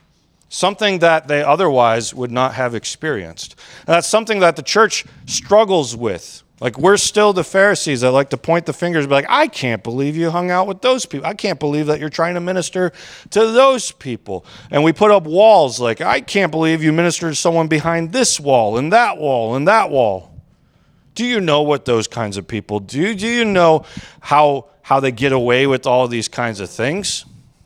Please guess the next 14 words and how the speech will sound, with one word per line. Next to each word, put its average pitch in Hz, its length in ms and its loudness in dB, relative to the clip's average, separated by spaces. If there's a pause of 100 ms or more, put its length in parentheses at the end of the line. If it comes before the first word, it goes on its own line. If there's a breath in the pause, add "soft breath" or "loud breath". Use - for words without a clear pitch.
(1600)
Aren't 190 240 -2
you 185 80 -2
just 165 260 -4
polluting 151 520 -4
your 147 140 -2
life 127 360 -2
when 139 140 -10
you 131 80 -10
try 135 240 -2
to 127 80 -6
get 127 140 -6
involved 113 500 -4
with 139 220 -8
them? 170 260 -8